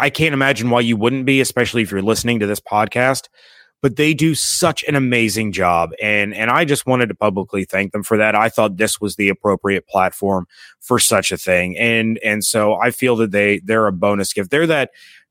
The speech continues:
they're that gift that, you know, is, is down at the very toe of the stocking and you didn't notice it at first. And you're like, "Oh, oh, this is awesome.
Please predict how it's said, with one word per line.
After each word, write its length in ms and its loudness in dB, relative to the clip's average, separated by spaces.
they're 140 2
that 260 -2
gift 340 -2
that, 260 0
you 120 -2
know, 120 2
is, 360 -4
is 160 -4
down 300 2
at 120 0
the 80 -6
very 240 0
toe 320 2
of 60 2
the 60 -8
stocking 680 -2
and 140 -6
you 60 -2
didn't 220 -2
notice 320 -2
it 100 2
at 100 -2
first. 300 0
And 100 -4
you're 120 -2
like, 260 -2
"Oh, 360 0
oh, 300 0
this 240 -2
is 120 -2
awesome. 520 0